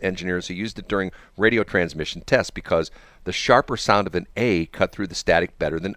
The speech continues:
okay. The nasa publication, This New Ocean, A History of Project Mercury, says in a footnote that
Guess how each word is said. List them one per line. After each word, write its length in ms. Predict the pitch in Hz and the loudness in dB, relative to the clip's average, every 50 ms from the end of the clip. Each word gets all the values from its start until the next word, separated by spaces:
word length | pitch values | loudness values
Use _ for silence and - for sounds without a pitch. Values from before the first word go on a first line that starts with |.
| - - | -2 0
okay. 680 | 123 127 135 131 - - 165 - 170 92 64 60 - _ _ _ _ _ - - - - _ _ _ - - _ _ _ _ _ - | 2 2 2 0 -2 -4 -2 -2 -2 -4 -4 -8 -14 _ _ _ _ _ -20 -20 -20 -20 _ _ _ -20 -20 _ _ _ _ _ -8
The 80 | - | -4
nasa 280 | 92 110 123 143 - 110 | 0 0 0 0 0 -2
publication, 680 | - 117 107 107 104 - 101 95 92 - - 104 87 | 0 0 0 0 0 0 2 0 0 0 -6 -8 -4
This 260 | 80 98 120 - - - | -2 -2 -2 -2 -4 -4
New 240 | 101 98 101 101 | -2 -2 0 0
Ocean, 440 | - - 87 87 - - 87 82 80 - | 0 -2 -2 -2 -4 -6 -8 -8 -8 -8
A 20 | |
History 300 | 71 76 - - 101 87 | -10 -12 -8 -4 -4 -4
of 80 | 78 - | -4 0
Project 340 | 90 80 76 73 65 - | 0 0 0 0 -2 -6
Mercury, 320 | - 117 120 - 107 101 101 | -6 -6 -4 -2 -2 -4 -2
says 220 | - - 98 92 | 0 -2 -2 -2
in 60 | 87 | -2
a 40 | 85 | -6
footnote 440 | - - 120 - - 98 92 87 - | -6 -4 -4 -2 -2 -2 -2 0 0
that 180 | 95 82 - | -2 -2 -4